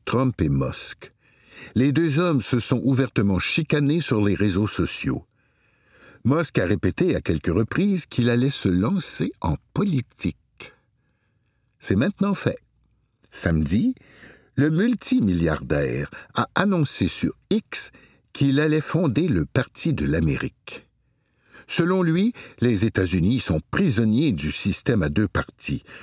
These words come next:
le Parti démocrate et le Parti républicain. Cela fait plus de cent cinquante ans que le parti au pouvoir est soit l'un, soit l'autre.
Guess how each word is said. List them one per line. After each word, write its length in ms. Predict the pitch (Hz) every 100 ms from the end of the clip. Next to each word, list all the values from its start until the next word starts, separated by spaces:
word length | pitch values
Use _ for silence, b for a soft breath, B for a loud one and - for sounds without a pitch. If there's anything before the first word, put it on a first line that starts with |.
| B -
le 200 | 92 80
Parti 380 | 92 - -
démocrate 540 | 98 80 80 - 156 120
et 60 |
le 140 | 90 82
Parti 400 | 107 - - 139
républicain. 720 | 95 - 101 76 71 - 139 - _ _ _ B B B B B B B B
Cela 420 | - 170 165 170
fait 160 | - 139
plus 240 | - 151
de 140 | 120 107
cent 280 | - 226
cinquante 500 | 240 156 131 117 104
ans 140 | 175 208
que 120 | 120
le 160 | 95 85
parti 340 | 107 101 165
au 100 | 107
pouvoir 520 | - 101 117 139 113
est 140 | 90 82
soit 260 | - 143
l'un, 280 | 196 170 226
soit 240 | - 131
l'autre. 440 | 110 64 - -